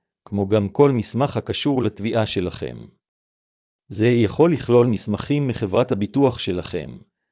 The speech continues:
כגון טופסי תביעה או התכתבות, כמו גם כל תיעוד שסיפקת לתמיכה בתביעתכם. לסיכום. לסיכום,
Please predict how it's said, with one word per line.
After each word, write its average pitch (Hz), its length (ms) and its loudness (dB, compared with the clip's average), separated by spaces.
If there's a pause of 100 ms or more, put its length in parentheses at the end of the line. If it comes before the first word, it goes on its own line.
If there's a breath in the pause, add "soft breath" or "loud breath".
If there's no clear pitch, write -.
(160)
כגון 117 340 0
טופסי 131 440 0
תביעה 123 520 -2
או 113 120 4
התכתבות, 104 760 -4 (400)
כמו 104 260 0
גם 104 240 2
כל 143 260 4
תיעוד 131 400 -2
שסיפקת - 640 -2
לתמיכה 113 520 -2
בתביעתכם. 104 760 -2 (1160)
לסיכום. 87 720 -2 (1000)
לסיכום, 101 680 -2